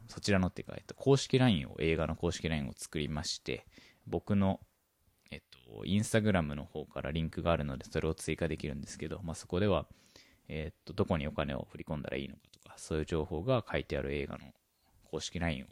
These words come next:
作っています。ぜひね、あの、映画を応援したいとか、まあ、気になるって方は、えっと、ぜひ公式ラインを追加して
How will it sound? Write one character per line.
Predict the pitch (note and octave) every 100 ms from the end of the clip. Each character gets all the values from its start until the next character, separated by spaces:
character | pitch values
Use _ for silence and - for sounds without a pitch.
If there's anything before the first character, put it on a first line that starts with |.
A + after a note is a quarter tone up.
| _
作 | - D2
っ |
て | - - A1+ - _ _ _ _ _ _ _
い | -
ま | D#2+ D#2
す。 | - - - - - - - _
ぜ | A2
ひ | G2+
ね、 | D#2+ D#2+ -
あ | E2
の、 | D#2 D2 C#2+ - -
映 | E2 E2
画 | D#2+ D#2+ D#2+ D#2+ - - -
を | E2+ D#2+ - _ _ _ _ - _ _ _ _ _ _ _
応 | F2+ G2+
援 | G2
し | -
た | G2+
い | D#2
と | C#2+
か、 | - - -
ま | F#2
あ、 |
気 | -
に | G#2+
な | A2+
る | F#2+
っ |
て | - C2+
方 | C#2 C2+
は、 | C2+ C2 - - - _
え |
っ | _
と、 | -
ぜ | -
ひ | - C2 A1 _
公 | - D2+
式 | - D2+
ラ | D2+
イ | C2
ン | G#1
を | -
追 | - C#2
加 | D#2
し | - -
て | D2+ C2+